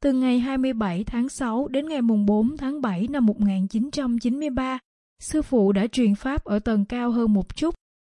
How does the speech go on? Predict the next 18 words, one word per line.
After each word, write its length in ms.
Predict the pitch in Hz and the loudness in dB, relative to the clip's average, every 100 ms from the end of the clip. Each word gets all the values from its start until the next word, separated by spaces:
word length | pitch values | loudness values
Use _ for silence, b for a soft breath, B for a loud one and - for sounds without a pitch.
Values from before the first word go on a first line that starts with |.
| _ - | _ -6
Khi 200 | 269 247 | -2 0
thuyết 200 | 302 320 | 0 0
giảng 300 | 240 185 220 | -2 0 0
về 200 | 277 226 | 2 2
thiên 320 | 202 262 262 | 2 -2 0
mục, 180 | 240 196 - _ _ | 2 0 -4 _ _
sư 220 | - 320 | -4 -4
phụ 240 | - 247 214 | 2 2 4
đề 200 | 220 214 | 2 -2
cập 280 | 220 202 | -4 -4
đến 260 | 214 233 285 | 0 0 0
vấn 240 | 262 302 | -2 -2
đề 220 | 285 214 202 | 0 2 0
của 220 | - 180 | 0 -2
các 260 | 262 302 | -4 -8
không 280 | - 254 226 | -2 0 0
gian 200 | 233 220 | 0 -2
khác. 280 | 220 285 | -4 -6